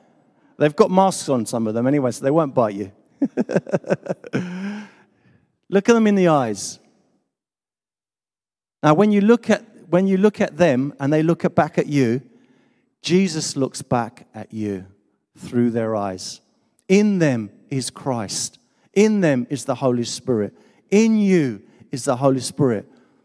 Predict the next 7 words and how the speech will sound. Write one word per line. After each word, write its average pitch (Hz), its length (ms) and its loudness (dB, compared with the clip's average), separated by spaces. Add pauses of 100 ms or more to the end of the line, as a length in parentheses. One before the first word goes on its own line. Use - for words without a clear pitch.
(800)
You, 180 300 -6 (220)
we, 240 420 0
we 247 300 0
are, 202 420 2 (280)
we 220 220 2
are 202 100 2
not 202 560 0